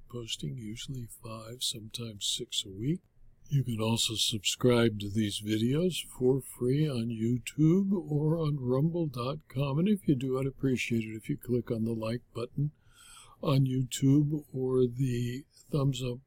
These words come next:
button on rumble dot com. Please tell your friends and colleagues about the blog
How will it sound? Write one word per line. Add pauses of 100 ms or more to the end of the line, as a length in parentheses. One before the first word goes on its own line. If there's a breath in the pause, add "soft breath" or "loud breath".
button (640 soft breath)
on (200)
rumble
dot
com. (200)
Please
tell
your
friends
and
colleagues
about
the
blog